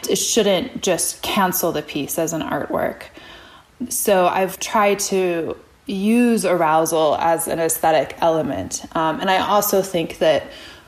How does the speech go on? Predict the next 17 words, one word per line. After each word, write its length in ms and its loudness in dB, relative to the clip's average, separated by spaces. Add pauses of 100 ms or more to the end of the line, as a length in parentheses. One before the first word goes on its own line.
(180)
canceling 1160 2 (260)
arousal 800 2 (960)
as 300 4
an 100 0
element 680 0
is 240 -2
re-, 420 0
very 520 4
limiting 560 0
to 200 -4
women, 500 -4 (400)
because 440 2
a 80 2
woman's 540 0
body 580 0
will 160 2
often 880 -2